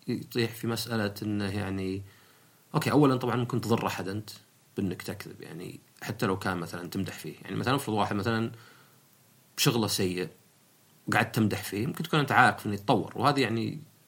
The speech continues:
تكلمت في عقلية النمو، إنه يعني مثلًا إذا قعدت تمدح في عيالك، العوائل اللي مثلًا ما غير يمدح في عياله، "ولا، لا، أنت رهيب وما خسرت، أنت فقط لم تفز بالأول"،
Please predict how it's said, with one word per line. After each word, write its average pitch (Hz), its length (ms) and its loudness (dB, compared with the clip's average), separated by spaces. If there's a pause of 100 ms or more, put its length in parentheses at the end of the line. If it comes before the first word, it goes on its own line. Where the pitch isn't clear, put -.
(100)
تكلمت 127 340 2
في 90 60 -2
عقلية 107 280 2
النمو، 107 340 0 (140)
إنه 92 120 -4
يعني 98 140 -2
مثلًا 101 220 -2
إذا 104 80 0
قعدت 117 200 0
تمدح 110 300 -2
في - 100 -4
عيالك، 95 280 -2
العوائل 117 320 4
اللي 110 140 2
مثلًا 113 200 0
ما 107 120 2
غير 117 120 4
يمدح 113 240 0
في - 100 -8
عياله، 104 480 0 (500)
"ولا، 127 480 2
لا، 117 120 4
أنت 120 160 0
رهيب 117 420 2
وما 123 160 6
خسرت، - 580 -2
أنت 131 180 -2
فقط - 600 2 (300)
لم 165 200 6
تفز 135 320 0
بالأول"، 117 560 0